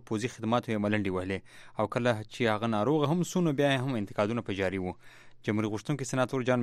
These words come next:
مکین د اګست پر پنځه ویشتمه نیټه د مغزو د سرطان له وجې په یوه اتیا کلنۍ کې مړ سو. د امریکا جمهور رئیس ډونالډ ټرمپ د شنبې په ورځ په خپل ټویټر کې لیکلي چې د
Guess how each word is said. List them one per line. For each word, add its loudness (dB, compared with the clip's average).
مکین -2
د 2
اګست -2
پر -4
پنځه -4
ویشتمه -2
نیټه 0
د 0
مغزو -2
د 0
سرطان 0
له -4
وجې -4
په -6
یوه 0
اتیا -4
کلنۍ -2
کې -14
مړ -6
سو. -6
د 6
امریکا 4
جمهور 2
رئیس 0
ډونالډ 2
ټرمپ 0
د -2
شنبې 0
په 2
ورځ 2
په 2
خپل -2
ټویټر -2
کې 0
لیکلي 0
چې -4
د 4